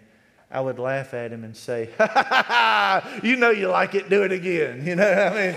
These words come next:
You know, I'm surpri-, listen, I'm surprised my dad didn't kill me. I'm surprised my dad didn't kill me. And then with my mom,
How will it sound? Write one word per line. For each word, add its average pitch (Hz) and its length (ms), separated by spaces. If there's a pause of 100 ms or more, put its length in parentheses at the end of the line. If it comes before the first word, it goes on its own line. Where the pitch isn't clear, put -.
(960)
You 180 140
know, 160 260 (720)
I'm 208 140
surpri-, - 540
listen, 190 400 (240)
I'm 202 180
surprised 190 840
my 160 220
dad 151 500
didn't 156 380 (100)
kill 156 380
me. 117 340
I'm 143 220
surprised 165 520
my 147 140
dad 135 300
didn't 127 260
kill 117 200
me. 110 120 (2000)
And 170 120
then 160 360 (500)
with 165 140
my 165 180
mom, 156 800